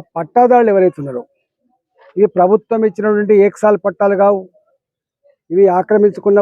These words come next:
భూములు కావు, ఇవి బాజాప్తా తాతల కాలం నుంచి, తాతల కాలం నుంచి వెళ్ళి ఇవన్నీ కూడా పట్టా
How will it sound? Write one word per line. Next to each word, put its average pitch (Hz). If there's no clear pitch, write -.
భూములు 196
కావు, 196
ఇవి 208
బాజాప్తా 196
తాతల 202
కాలం 185
నుంచి, -
తాతల 226
కాలం 190
నుంచి 170
వెళ్ళి 214
ఇవన్నీ 196
కూడా 240
పట్టా 180